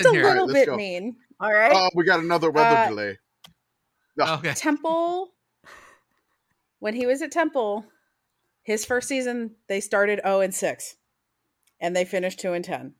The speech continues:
Speaker 2: I'm not saying Nebraska is Temple. I am saying that it is probably going to take about as long to right the ship, to stand the loon back up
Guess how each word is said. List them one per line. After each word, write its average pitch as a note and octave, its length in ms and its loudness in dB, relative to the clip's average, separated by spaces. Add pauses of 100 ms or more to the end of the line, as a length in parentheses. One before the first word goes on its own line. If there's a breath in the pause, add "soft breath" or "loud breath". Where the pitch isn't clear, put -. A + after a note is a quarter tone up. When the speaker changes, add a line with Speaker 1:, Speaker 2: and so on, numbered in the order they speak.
Speaker 2:
I'm G#3 160 2
not G#3+ 220 -2
saying G3+ 320 -4
Nebraska F#3+ 920 -4
is F3+ 320 -6
Temple. A3 480 -8 (120)
I G3 140 0
am F3+ 240 -2
saying F3+ 680 -4
that E3+ 320 -4
it F3 160 -6
is E3+ 200 -6
probably D#3+ 380 -6
going E3 240 -8
to G#3 80 -14
take F#3 340 -6
about D#3+ 460 -4
as D#3+ 180 -6
long C3+ 480 -6 (120)
to C#3+ 760 -10
right D#3+ 360 -4
the E3 100 -14
ship, - 380 -10 (180)
to E3+ 120 -14
stand F#3+ 380 -8
the F#3 60 -12
loon F#3+ 300 -10
back E3 260 -6
up C#3+ 260 -6